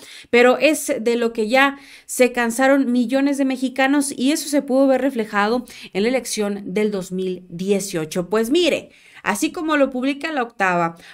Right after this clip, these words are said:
con gritos como "rateros", "vividores", "amigos de García Luna", así le gritaron a los panistas afuera de la Suprema Corte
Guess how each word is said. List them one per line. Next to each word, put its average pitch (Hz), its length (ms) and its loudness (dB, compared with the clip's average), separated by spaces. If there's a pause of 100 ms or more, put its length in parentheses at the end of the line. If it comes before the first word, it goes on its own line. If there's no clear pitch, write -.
con 240 200 2
gritos 349 360 -2
como 240 440 -2
"rateros", 254 840 -2
"vividores", 240 920 0 (240)
"amigos 247 380 2
de 240 100 2
García 220 440 0
Luna", 254 440 0
así 220 460 -6
le 359 120 -2
gritaron 247 460 -2
a 269 80 -2
los 208 160 -6
panistas 202 480 -8
afuera 190 240 -4
de 208 80 -4
la 196 80 -6
Suprema 185 480 -8
Corte 175 420 -8